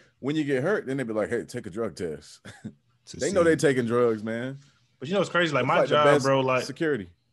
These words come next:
Speaker 3: like, my job, I think, like, the next person in age after me is, like, fifty-two years old, bro. Like, everybody I work with is old. But I love working with 'em. Like, 'cause I'm, I, they always teach me, like, a lot of lessons, bro. Like, they teach me a lot.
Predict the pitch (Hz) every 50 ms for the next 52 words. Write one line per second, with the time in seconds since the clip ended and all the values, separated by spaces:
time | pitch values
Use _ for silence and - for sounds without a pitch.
0 | _ _ - 110 120 120 135 156 165 147 139 135 131 131 127 123 - - 113 139
1 | 139 151 143 135 120 120 120 120 120 120 113 117 127 143 151 143 - - - 151
2 | 147 143 143 139 127 127 123 90 107 131 139 139 131 131 110 123 135 127 - 123
3 | 120 127 131 131 127 120 117 120 113 110 110 110 101 - - - - 123 120 120
4 | 123 127 123 120 117 117 113 113 110 - - - - 117 117 117 113 113 113 110
5 | 107 107 104 110 110 110 107 98 95 104 107 107 110 _ _ _ - 113 113 131
6 | 139 139 127 123 120 120 120 120 113 113 - - - 117 117 113 110 107 _ _
7 | _ _ _ _ _ _ _ - 131 127 151 160 139 135 143 165 170 156 131 123
8 | 139 170 185 - - 139 135 127 123 123 120 120 117 117 - _ 123 127 139 139
9 | - - 151 151 165 170 165 160 147 143 143 143 143 - 160 143 147 143 139 131
10 | 120 117 117 110 117 123 127 123 120 117 120 123 120 - - 107 104 95 107 110
11 | 110 107 98 104 90 135 143 - 135 113 117 107 98 95 101 113 110 90